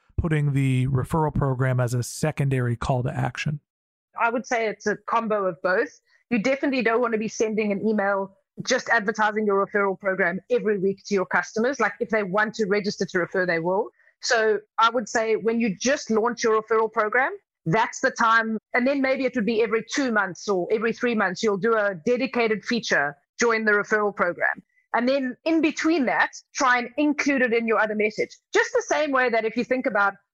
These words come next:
Speaker 2: in all your marketing, where do you put "follow us on social media"? In a lot of your marketing efforts, a lot of people are saying, you know, "Follow us on social media or write a review for us." It's very similar thinking to that.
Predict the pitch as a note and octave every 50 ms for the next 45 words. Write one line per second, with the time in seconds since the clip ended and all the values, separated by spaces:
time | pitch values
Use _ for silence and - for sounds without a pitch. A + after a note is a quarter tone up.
0 | _ - C#4 C#4 C4 A#3 - - D4+ E4 E4+ E4 D4+ D#4 C#4+ A#3 A3+ A3+ B3 -
1 | - A3 A3+ A3 G#3 F#3+ G#3+ A3 B3+ A#3+ B3 B3 B3 B3 - - B3 A#3 - -
2 | B3+ A#3 A#3 A#3 A3 G3+ G#3 - G#3+ G#3 - - G#3+ G#3+ - - F#3+ F#3 F3+ F#3
3 | D#3 C3 - C#2 D#2 - _ _ _ _ _ - B3+ B3+ C4 B3+ B3+ B3+ B3+ C4
4 | A#3 B3+ A#3+ A#3 A3 G#3+ A#3 - - A3 A3 A3 G#3 A3 G#3+ A3+ G#3 - A3 G#3+
5 | G#3 G#3+ A3 G#3+ _ - A#3 A3+ A3 G#3+ G#3 - - G#3+ F3 F#3 F#3+ F#3 F3+ -
6 | G#3+ G3+ G#3 G3+ G3+ - - G#3 - - G3+ G3+ - - G3 G3 G3+ G3 G3+ G3
7 | G3 F3 F#3+ F#3 F3+ F#3+ F#3 G3+ G3 - G#3 G3 F#3+ E3 G3+ G#3 G#3 - - E3
8 | F3+ F3+ F#3 - - _ _ _ - - - - C#4 B3+ B3 D4 D#4 E4+ F#4 G4
9 | F#4+ - F4 D4+ D#4 D4+ C4+ C4 - C4+ C4 C4 C4+ B3 A3+ A#3 G#3+ G3+ G#3+ -